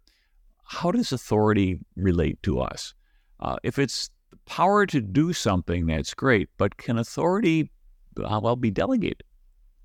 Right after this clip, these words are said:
I mean, to a certain extent, authority is the freedom that's granted by seniors to allow subordinates or other individuals to go ahead and have influence over others.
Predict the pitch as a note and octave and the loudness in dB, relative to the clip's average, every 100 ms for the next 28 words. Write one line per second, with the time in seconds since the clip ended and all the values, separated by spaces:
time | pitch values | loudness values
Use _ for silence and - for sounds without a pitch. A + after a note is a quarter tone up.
0 | _ - G2+ A2+ A2 G#2 G#2+ F3+ G3+ D#3 | _ -4 0 0 0 0 0 2 2 0
1 | A2+ - G#2 A2 - A#2 A#2+ A#2+ A2+ G#2 | -2 -2 0 0 0 2 4 2 2 0
2 | G#2+ G2 - C#3 D3+ A#2+ A#2+ G#2+ - - | -2 -8 -2 2 2 2 2 0 -4 -4
3 | G#2+ A2 G#2+ F2+ F2 D#2+ - F3 C3+ F#2+ | -2 0 -2 0 -2 -2 0 2 2 0
4 | G2 - _ _ _ _ _ - F3 D#3 | -2 -6 _ _ _ _ _ -2 2 4
5 | C3+ C3+ B2 - - - B2 A#2 D#3 C3 | 4 4 0 -4 -16 -8 -2 2 2 2
6 | G#2+ B2 G#2 G2+ A#2+ G#2 F2 C#2 D2+ F#2 | 0 -2 0 2 4 2 2 0 0 -2
7 | G#2+ G2 F#2 F2 F2+ F2 G2 D2 F2+ F#2+ | -2 -2 0 2 2 2 0 0 0 2
8 | F#2 F2 F2 F#2 E2 D2 E2+ - F#3 - | 0 0 -4 -4 -4 -4 -6 0 2 2
9 | - - | -2 -16